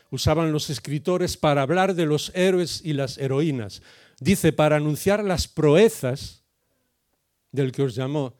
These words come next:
de las tinieblas a su luz admirable". Porque no sé vosotros, pero yo cuando pienso en virtudes, pues pienso, no sé, con todos mis respetos, en alguien bien sentado, bien vestido, que no alza la voz, ahí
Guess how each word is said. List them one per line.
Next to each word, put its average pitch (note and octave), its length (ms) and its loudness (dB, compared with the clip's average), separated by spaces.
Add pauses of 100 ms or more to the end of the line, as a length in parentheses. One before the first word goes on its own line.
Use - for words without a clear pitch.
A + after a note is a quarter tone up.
(400)
de C3+ 120 -2
las C3 180 -4
tinieblas C#3 480 -4
a C3 40 -4
su A#2+ 160 -8
luz B2 200 -6
admirable". F#2 640 -10 (1500)
Porque C3+ 220 -2
no F3 100 -2
sé F#3+ 140 0
vosotros, D#3+ 460 -4
pero A#2+ 180 -4
yo C3+ 120 -2
cuando D3+ 280 -2
pienso D3 460 -2
en B2+ 160 -4
virtudes, C3+ 540 -2
pues C3 160 -6
pienso, C#3+ 380 -6
no C3 120 -6
sé, B2+ 240 -6 (760)
con C3 160 -8
todos C#3+ 220 -2
mis C3+ 160 -4
respetos, D3 580 -4
en B2+ 140 -6
alguien B2+ 400 -4 (460)
bien C3 220 -2
sentado, C#3+ 580 0
bien B2 240 -2
vestido, C#3 560 -2
que B2 140 -2
no B2 140 0
alza B2 320 0
la A2+ 120 0
voz, C3 360 0 (480)
ahí B2+ 420 -4